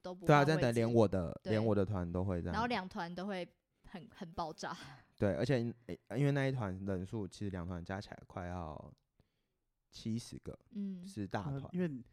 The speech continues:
Speaker 3: 你已经讲好要换，临时大家都坐得差不多，
Speaker 1: 对。
Speaker 3: 尤其阿哲的团坐差不多。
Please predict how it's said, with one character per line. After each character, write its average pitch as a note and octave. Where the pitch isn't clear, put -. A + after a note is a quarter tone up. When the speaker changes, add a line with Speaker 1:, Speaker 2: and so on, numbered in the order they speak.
Speaker 3:
你 C3
已 -
经 D#3
讲 C3
好 C3
要 A#2+
换， A#2
临 A#2
时 -
大 C3+
家 C3
都 C3
坐 C3
得 A2+
差 G3
不 B2
多， A#2+
Speaker 1:
对。 -
Speaker 3:
尤 B2+
其 B2+
阿 C3
哲 A#2+
的 A2
团 A2
坐 A#2+
差 A2+
不 A2+
多。 G#2+